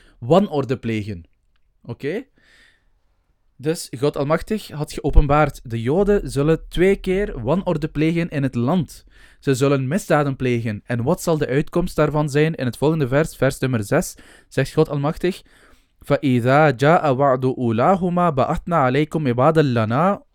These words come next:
أُولِي بَأْسٍ شَدِيدٍ فَجَاسُوا خِلَالَ الدِّيَارِ وَكَانَ وَعْدًا مَفْعُولًا." Toen dan ook de tijd voor de eerste van de twee bedreigingen kwam. Dus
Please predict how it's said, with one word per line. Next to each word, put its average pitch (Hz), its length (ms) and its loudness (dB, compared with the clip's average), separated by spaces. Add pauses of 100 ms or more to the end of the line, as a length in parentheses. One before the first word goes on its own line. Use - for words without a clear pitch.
أُولِي 127 260 -2
بَأْسٍ 180 360 0
شَدِيدٍ 151 680 0 (380)
فَجَاسُوا 143 560 2
خِلَالَ 117 420 0
الدِّيَارِ 110 580 0
وَكَانَ 123 380 0
وَعْدًا 110 340 -2
مَفْعُولًا." 110 540 0 (1040)
Toen 165 200 0
dan 156 240 2
ook 151 260 0
de 135 160 0
tijd 170 300 2
voor 151 200 2
de 151 220 -2
eerste 202 500 4
van 156 140 2
de 143 160 0
twee 160 260 0
bedreigingen 135 680 0
kwam. 95 280 -6 (520)
Dus - 420 -2